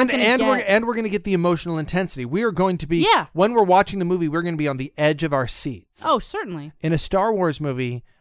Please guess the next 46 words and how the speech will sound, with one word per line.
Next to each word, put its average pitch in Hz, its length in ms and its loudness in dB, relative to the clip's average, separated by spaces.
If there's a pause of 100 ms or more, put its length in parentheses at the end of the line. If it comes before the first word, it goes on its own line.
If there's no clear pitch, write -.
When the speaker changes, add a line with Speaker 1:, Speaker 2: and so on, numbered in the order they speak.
(120)
Speaker 1:
I 147 100 -2
should 202 220 -4
be 180 120 0
on 151 80 -2
the 131 100 -4
edge 127 120 -6
of 127 120 -12
my 127 100 -6
seat 127 340 -10 (180)
half - 680 -6 (640)
the 123 80 -10
time. 101 260 -10 (1120)
And 139 120 -6
Speaker 2:
I - 20 -6
Speaker 1:
the 135 60 -2
Speaker 2:
can 139 40 0
see - 40 2
Speaker 1:
other 175 160 2
Speaker 2:
that. 170 40 0
Speaker 1:
half 175 220 2
of 202 80 -8
the 190 60 -6
time, 131 420 -6 (340)
I 135 180 0
should 160 200 -10
be 165 200 -6
able 117 220 -6
to - 160 -16
sit - 320 -14
back. - 440 -6 (540)
Speaker 2:
And, 196 140 -6
like, 185 280 -6
like, 175 220 -12
take - 240 -14
it 160 80 -14
in. 147 240 -12
Speaker 1:
And 139 160 -8
take 165 260 -2
it 165 80 -2
in, 127 180 -2
yes. 135 220 -2
Speaker 2:
Yeah. 170 300 -8 (300)
Speaker 1:
Um, 120 420 -2 (300)
and 135 120 -2
I 123 80 -2
fear 165 840 -4